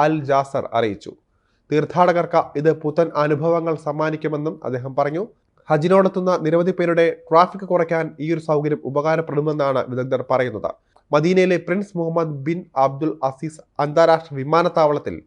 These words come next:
വിദേശ തീർത്ഥാടകരുടെ ആദ്യ ബാച്ചിനെ സ്വീകരിച്ച ശേഷം നടത്തിയ വാർത്താ സമ്മേളനത്തിലാണ് അൽ ജാസർ ഇക്കാര്യം പറഞ്ഞത്. ഇത്തവണ പരീക്ഷണാർത്ഥത്തിലാണ് ഇവ നടപ്പിലാക്കുക. ഹജ്ജ് സീസണിൽ പുതിയ ഗതാഗത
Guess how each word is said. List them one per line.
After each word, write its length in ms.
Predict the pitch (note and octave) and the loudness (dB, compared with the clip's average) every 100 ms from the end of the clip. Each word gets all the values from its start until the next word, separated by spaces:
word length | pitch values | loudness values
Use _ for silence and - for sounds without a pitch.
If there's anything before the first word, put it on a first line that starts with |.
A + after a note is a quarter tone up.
| _ _ _ D3+ | _ _ _ 0
വിദേശ 240 | D#3+ G3+ G3+ | 4 4 2
തീർത്ഥാടകരുടെ 680 | F3+ D#3+ E3 D#3 D#3+ D3+ D3+ - C3+ D#3 | -4 -4 0 0 2 0 -2 -2 4 4
ആദ്യ 180 | E3 D#3 | 4 2
ബാച്ചിനെ 300 | D3 D3 D3 - | 0 0 -10 -8
സ്വീകരിച്ച 380 | D3+ D3+ D3+ D3 D3+ | -6 -6 -6 -8 -6
ശേഷം 240 | C#3 C#3+ C#3 | -6 -6 -6
നടത്തിയ 260 | C3+ C#3+ C#3+ C3+ | -8 -4 -4 0
വാർത്താ 320 | C#3+ D3 E3 E3 | 0 0 -6 -4
സമ്മേളനത്തിലാണ് 760 | C#3+ D#3 D#3+ E3 D#3 C3+ G#2+ C2+ _ _ _ _ _ C#3+ | -6 -2 -4 -2 -2 -2 -4 -12 _ _ _ _ _ 0
അൽ 80 | E3+ E3 | 2 2
ജാസർ 320 | D#3+ C#3+ C#3 B2 B2 | 2 0 -2 -8 -8
ഇക്കാര്യം 320 | B2 A#2+ B2+ C#3 | -4 -4 -2 -4
പറഞ്ഞത്. 300 | C#3 F2+ - _ _ _ _ - C#3 | -4 -6 -10 _ _ _ _ -10 0
ഇത്തവണ 420 | D#3 D#3 D#3+ - D3 | 2 2 0 -2 0
പരീക്ഷണാർത്ഥത്തിലാണ് 1040 | D3 D#3 F3+ E3+ E3 D#3+ E3+ D#3+ C#3+ F#2+ - C3 | -2 -2 -2 -2 -4 -6 0 2 2 -2 -6 -8
ഇവ 80 | C3+ | -4
നടപ്പിലാക്കുക. 560 | C3 C3 D3 D3 D3 D3 G#3+ - _ _ _ _ _ F3+ | -2 -2 0 0 0 0 0 -2 _ _ _ _ _ 4
ഹജ്ജ് 260 | F3 A#3 A3+ | 6 4 0
സീസണിൽ 400 | G3 F#3+ F3 F3 - | -2 -2 -2 -4 -6
പുതിയ 220 | D3+ D#3 E3 | -6 0 2
ഗതാഗത 460 | D3+ D#3 E3+ E3+ | 2 4 4 2